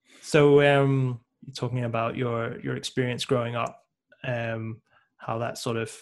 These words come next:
is still apparent, I think, in, you know, in the work you're doing now. And like you were saying at the beginning as well, like, that, that's kind of something you've consciously tried to do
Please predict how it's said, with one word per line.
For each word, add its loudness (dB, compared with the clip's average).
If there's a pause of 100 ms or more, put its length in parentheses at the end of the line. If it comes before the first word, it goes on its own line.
(600)
is -2
still 4
apparent, 0
I -2
think, -4
in, -4
you -8
know, -4
in -4
the -6
work -4
you're -4
doing -6
now. -6 (420)
And -4 (1200)
like -2
you 0
were 4
saying 2
at -4
the -6
beginning 2
as 0
well, 4
like, -2
that, -12
that's -12 (220)
kind -2
of -8 (1000)
something 0
you've -6
consciously -2
tried -4
to -8
do -2